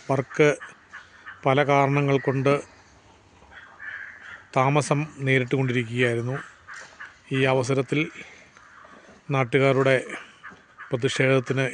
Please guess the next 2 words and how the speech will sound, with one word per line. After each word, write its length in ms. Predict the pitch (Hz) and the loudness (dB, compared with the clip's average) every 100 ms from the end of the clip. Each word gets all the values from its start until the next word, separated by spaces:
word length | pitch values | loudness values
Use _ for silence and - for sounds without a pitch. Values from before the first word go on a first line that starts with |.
| 120 | -2
ഇടയാവുകയും 600 | 131 127 127 123 127 120 - - - - - - - - - _ _ _ _ _ _ _ - - _ - - - - | 2 2 2 0 -2 -4 -10 -20 -20 -20 -20 -20 -20 -20 -20 _ _ _ _ _ _ _ -20 -20 _ -20 -20 -18 -4
പല 120 | 135 | 0